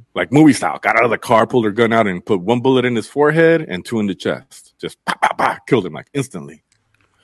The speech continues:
So in that ti-, in that time frame, that, that, that same week, that had also killed another,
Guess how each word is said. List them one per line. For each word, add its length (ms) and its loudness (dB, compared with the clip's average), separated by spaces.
So 640 2
in 140 2
that 220 4
ti-, 140 0
in 100 0
that 200 4
time 240 2
frame, 280 0
that, 220 0
that, 260 0
that 220 2
same 380 -2
week, 260 2
that 100 2
had 260 2
also 300 2
killed 400 0
another, 800 0